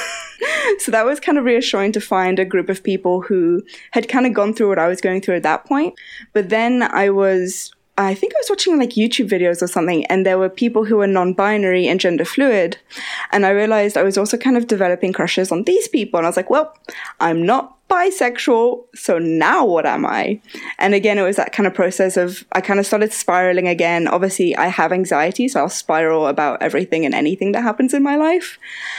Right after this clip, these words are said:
Um, but it just took some research to kind of realize that I'm pansexual.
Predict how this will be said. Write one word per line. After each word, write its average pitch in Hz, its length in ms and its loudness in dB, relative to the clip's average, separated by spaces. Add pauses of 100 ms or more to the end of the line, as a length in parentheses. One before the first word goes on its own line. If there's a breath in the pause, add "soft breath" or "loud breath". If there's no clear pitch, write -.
(280 loud breath)
Um, 185 440 0
but 185 220 0
it - 120 -2
just 277 220 0
took 381 340 -6
some 240 220 0
research 185 480 0
to - 80 -10
kind 196 160 2
of 175 80 0
realize 180 460 2
that - 220 -2 (100)
I'm 175 420 0 (240)
pansexual. 254 680 0